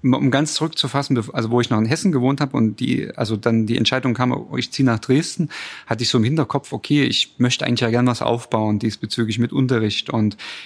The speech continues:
da eine Schule gründen war jetzt noch nicht so im Fokus. Und dann hatte ich vor ein paar Jahren schon angefangen, einzelne Schüler, äh, also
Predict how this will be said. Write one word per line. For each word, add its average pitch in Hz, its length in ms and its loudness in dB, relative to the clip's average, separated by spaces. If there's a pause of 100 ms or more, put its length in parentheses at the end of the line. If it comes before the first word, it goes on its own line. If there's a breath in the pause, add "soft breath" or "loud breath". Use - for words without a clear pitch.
(120 loud breath)
da 113 100 0
eine 110 160 4
Schule 160 420 2
gründen 165 460 2
war 127 100 4
jetzt 117 140 -4
noch 110 80 4
nicht 165 160 0
so 180 220 0
im 160 80 -2
Fokus. 185 500 -2 (560 loud breath)
Und 123 140 -2
dann 113 160 2
hatte 123 160 0
ich - 100 0
vor 123 140 0
ein 107 60 -12
paar 113 140 0
Jahren 113 220 2
schon 120 160 0
angefangen, 117 520 0
einzelne 117 840 2
Schüler, 143 960 0
äh, - 20 -4
also 120 480 -2